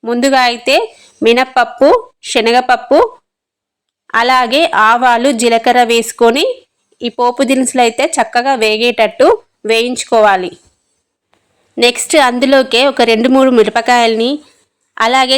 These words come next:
చిన్నగా తరిగి పెట్టుకున్న ఒక బిగ్ సైజ్ ఆనియన్ని కూడా వేసుకొని ఇవి చక్కగా ఫ్రై అయ్యేటట్టు ఫ్రై చేసుకోవాలి. నెక్స్ట్ ఇందులోకి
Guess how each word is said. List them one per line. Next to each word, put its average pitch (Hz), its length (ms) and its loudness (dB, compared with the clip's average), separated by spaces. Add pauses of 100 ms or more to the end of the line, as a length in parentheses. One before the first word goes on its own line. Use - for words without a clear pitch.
చిన్నగా 262 460 0
తరిగి 240 300 0
పెట్టుకున్న 233 480 0 (460)
ఒక 226 200 -2
బిగ్ 208 220 -2
సైజ్ 269 200 0 (160)
ఆనియన్ని 240 440 0
కూడా 233 140 2 (100)
వేసుకొని 220 500 0 (680)
ఇవి 262 200 0
చక్కగా 247 460 2 (180)
ఫ్రై 220 180 2 (120)
అయ్యేటట్టు 240 580 0
ఫ్రై 269 140 2 (120)
చేసుకోవాలి. 208 640 0 (800)
నెక్స్ట్ 269 300 -4
ఇందులోకి 269 420 0